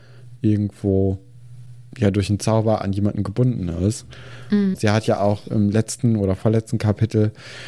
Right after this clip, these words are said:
Speaker 1: Dobbys Verhalten sehr kritisiert dafür, dass er, ja, Geld möchte und deswegen ja halt keine Arbeit findet. Und ich glaube,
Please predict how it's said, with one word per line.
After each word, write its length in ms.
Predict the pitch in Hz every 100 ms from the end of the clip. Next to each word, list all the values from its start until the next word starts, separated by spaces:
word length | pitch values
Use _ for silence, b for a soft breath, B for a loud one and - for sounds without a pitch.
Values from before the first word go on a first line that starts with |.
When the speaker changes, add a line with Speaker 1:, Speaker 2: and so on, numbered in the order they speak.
| B B
Speaker 1:
Dobbys 400 | 113 123 127 -
Verhalten 500 | 92 95 - 98 95
sehr 200 | 98 95
kritisiert 760 | - 104 104 98 107 110 107
dafür, 320 | 101 - 104
dass 240 | 95 98 -
er, 420 | 101 95 95 98 B B B B -
ja, 240 | 95 87
Geld 540 | 92 104 107 127 127 127
möchte 680 | 127 95 92 92 - 104 104
und 200 | - 90
deswegen 440 | 95 92 107 101
ja 100 | 92
halt 200 | 95 90
keine 260 | - 95 85
Arbeit 360 | 87 113 90 -
findet. 320 | 87 92 95
Und 80 | 90
ich 140 | -
glaube, 400 | 92 95 101 101